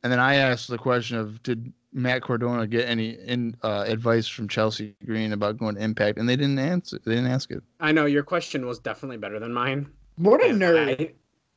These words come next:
Speaker 2: and I still got on.
Speaker 1: Yeah,
Speaker 2: And,
Speaker 1: well, you,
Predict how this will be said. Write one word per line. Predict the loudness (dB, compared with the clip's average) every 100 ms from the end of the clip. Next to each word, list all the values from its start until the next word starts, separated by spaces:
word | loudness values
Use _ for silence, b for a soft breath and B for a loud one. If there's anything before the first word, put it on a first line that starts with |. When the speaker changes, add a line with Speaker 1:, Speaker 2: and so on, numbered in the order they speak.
| _ _ _
Speaker 2:
and | 0
I | 0
still | 2 0 0
got | 0 -2
on. | -2 -2 -4 _ _ _ _ 2
Speaker 1:
Yeah, | 6 6
Speaker 2:
And, | 8
Speaker 1:
well, | 8
you, | 6